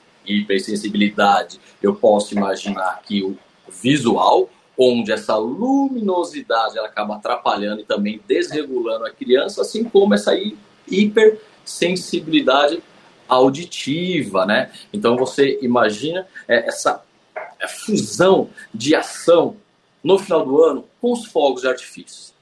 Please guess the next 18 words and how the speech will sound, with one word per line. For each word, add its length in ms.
né? 100
Então, 160
a 40
criança, 440
ela 120
fica 120
extremamente 880
ali 280
agitada. 680
E 40
sabe 140
o 20
que 60
acontece 360
com 60
a 60
família, 380
Jota? 360